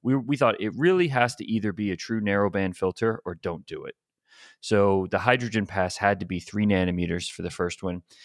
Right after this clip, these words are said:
And then we started developing the Triad Ultra, which was four nanometers across hydrogen, sulfur, oxygen, and hydrogen beta. And so if that worked,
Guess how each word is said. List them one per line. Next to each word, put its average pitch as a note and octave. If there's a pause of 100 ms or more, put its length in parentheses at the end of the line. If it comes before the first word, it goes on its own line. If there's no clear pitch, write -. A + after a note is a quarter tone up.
(200)
And G2+
then G2+
we G2+
started F#2+
developing F#2
the F2
Triad F2
Ultra, F#2
which E2+
was E2+
four B2+
nanometers F2
across D#2+
hydrogen, A#2
sulfur, F#2+
oxygen, F2
and E2
hydrogen F2+
beta. D2+ (680)
And F#2
so F#2+
if F2
that C#3+
worked, E3+